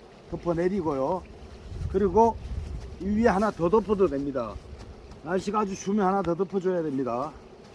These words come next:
그리고 이렇게 싸놓으면 되고요. 꽁꽁 싸놓는 거니까, 예, 이렇게 싸면 됩니다. 이렇게 월동을 들어가면 됩니다.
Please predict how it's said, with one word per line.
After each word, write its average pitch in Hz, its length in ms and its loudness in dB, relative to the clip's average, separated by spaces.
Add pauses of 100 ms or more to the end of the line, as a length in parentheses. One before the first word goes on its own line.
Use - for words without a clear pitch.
(360)
그리고 175 300 0
이렇게 160 320 -4 (220)
싸놓으면 190 460 -2
되고요. 156 320 -2
꽁꽁 151 360 -8 (100)
싸놓는 160 460 -4
거니까, 143 580 -4 (920)
예, 120 200 -8 (100)
이렇게 160 320 -4 (200)
싸면 156 300 -8
됩니다. 120 320 -6 (1500)
이렇게 185 320 0
월동을 180 480 0
들어가면 156 420 0
됩니다. 120 380 -4